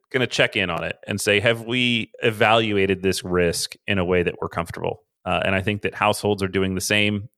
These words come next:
So we, we hope that you're doing that as well. I don't think that we need to, to further a run on these banks in terms of encouraging people to do that, but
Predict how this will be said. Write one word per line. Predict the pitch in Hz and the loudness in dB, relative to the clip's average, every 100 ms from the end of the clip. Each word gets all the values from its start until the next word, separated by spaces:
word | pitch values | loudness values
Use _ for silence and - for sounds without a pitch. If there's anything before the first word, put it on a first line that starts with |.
| _ | _
So | - 92 | -8 -4
we, | 95 95 - | -2 -4 -6
we | 101 | -4
hope | 98 95 | -2 -2
that | - | -4
you're | 98 | -4
doing | 90 90 90 | -2 -2 0
that | 87 | -2
as | 85 90 | -2 0
well. | 104 104 101 - _ _ _ _ 101 | 2 4 2 -4 _ _ _ _ 0
I | 120 | 0
don't | 127 - | 0 -2
think | 123 120 | -4 -2
that | 107 | -2
we | 113 | 0
need | 110 117 107 | 0 0 -2
to, | 110 - _ _ | -6 -8 _ _
to | 117 104 95 | 0 2 0
further | - - 131 131 127 120 | -4 0 2 4 4 4
a | 110 | 2
run | 107 110 117 | 2 2 4
on | 117 113 | 2 0
these | 110 101 | -2 0
banks | 110 113 - | 0 0 -2
in | 107 | -4
terms | 113 104 98 | -2 -2 -2
of | 95 | -2
encouraging | 95 - 117 117 113 110 | -4 -2 0 0 -4 -4
people | 113 104 107 | -4 -4 -4
to | 101 | -4
do | 104 107 | -4 0
that, | 127 170 - 113 | 2 0 -2 0
but | 98 - | 0 -2